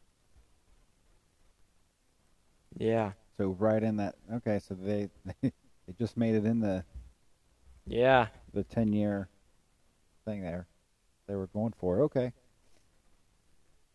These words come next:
Speaker 1: Yeah. It's, see, they're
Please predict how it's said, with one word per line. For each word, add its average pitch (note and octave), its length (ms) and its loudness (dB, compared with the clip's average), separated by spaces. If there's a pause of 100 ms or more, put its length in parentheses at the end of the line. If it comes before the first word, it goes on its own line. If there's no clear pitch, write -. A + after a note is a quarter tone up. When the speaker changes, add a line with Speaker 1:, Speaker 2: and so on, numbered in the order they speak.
(420)
Speaker 1:
Yeah. A2 280 -8 (580)
It's, - 320 -20 (1500)
see, B2+ 100 0
they're C#3+ 280 4